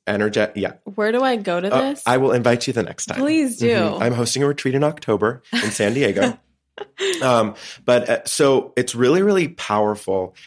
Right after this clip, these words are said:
Speaker 1: And the reason that I'm sharing this is because it's not all your fault, right? It's not all your fault that you have zero self-worth or you're really struggling with that. It could be something that happened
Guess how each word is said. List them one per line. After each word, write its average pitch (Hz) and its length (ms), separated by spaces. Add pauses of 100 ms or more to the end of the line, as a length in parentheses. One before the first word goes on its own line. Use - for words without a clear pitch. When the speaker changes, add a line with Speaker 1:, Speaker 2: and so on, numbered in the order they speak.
(140)
Speaker 1:
And 127 200
the 117 120
reason 143 320
that 131 100
I'm 107 140
sharing 107 400
this 95 180
is 95 100
because 98 520 (480)
it's 131 200
not 160 220
all 165 100
your 107 140
fault, - 640
right? 107 180
It's 104 120
not 151 160
all 165 100
your 135 80
fault 107 380
that 101 120
you 95 120
have 101 160
zero 92 300
self-worth 92 760
or 95 140
you're 95 200
really 101 240
struggling 113 640
with 117 140
that. 113 280 (320)
It 120 160
could 147 240
be 165 160
something 170 480
that 123 160
happened 117 560